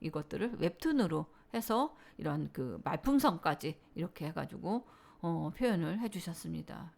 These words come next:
예. 예. 아무튼 이 홀로 페르투스의 목을 베는 유디트, 예, 잘 봤습니다.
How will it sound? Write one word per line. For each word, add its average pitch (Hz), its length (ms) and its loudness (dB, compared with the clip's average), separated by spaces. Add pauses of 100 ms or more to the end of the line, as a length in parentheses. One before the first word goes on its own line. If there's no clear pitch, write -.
예. 165 220 -4 (1200)
예. 165 160 -8 (220)
아무튼 196 500 0 (140)
이 135 260 -4
홀로 240 300 2
페르투스의 190 600 -2
목을 160 280 0
베는 147 280 -2
유디트, 165 600 0 (280)
예, 143 160 -4 (220)
잘 139 200 -4
봤습니다. 160 580 -2